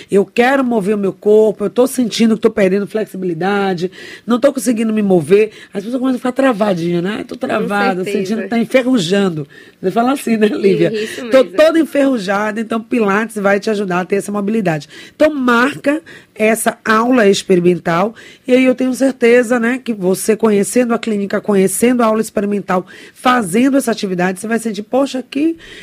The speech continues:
Speaker 1: ambiente gostoso, gostei de tá aqui."
Speaker 2: Com certeza,
Speaker 1: Você
Speaker 2: um
Speaker 1: tem
Speaker 2: ambiente
Speaker 1: depoimentos
Speaker 2: gostoso.
Speaker 1: assim?
Speaker 2: Com certeza, muitos. Aí eles chegam lá, "Ó, Lívia, não
Speaker 1: É.
Speaker 2: me pergunte onde tá doendo, me pergunte onde não dói." <laughs> É, a di-, é o que o pessoal chega falando. Então,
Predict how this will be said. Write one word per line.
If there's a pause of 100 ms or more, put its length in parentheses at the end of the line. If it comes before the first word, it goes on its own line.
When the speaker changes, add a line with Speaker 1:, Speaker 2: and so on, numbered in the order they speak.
(120)
Speaker 1:
ambiente
gostoso,
gostei
de
tá
aqui."
Speaker 2:
Com
certeza,
Speaker 1:
Você
Speaker 2:
um
Speaker 1:
tem
Speaker 2:
ambiente
Speaker 1:
depoimentos
Speaker 2:
gostoso.
Speaker 1:
assim? (220)
Speaker 2:
Com
certeza,
muitos.
Aí
eles
chegam
lá,
"Ó,
Lívia, (320)
não
Speaker 1:
É.
Speaker 2:
me
pergunte
onde
tá
doendo,
me
pergunte
onde
não
dói."
<laughs>
É,
a
di-,
é
o
que
o
pessoal
chega
falando.
Então,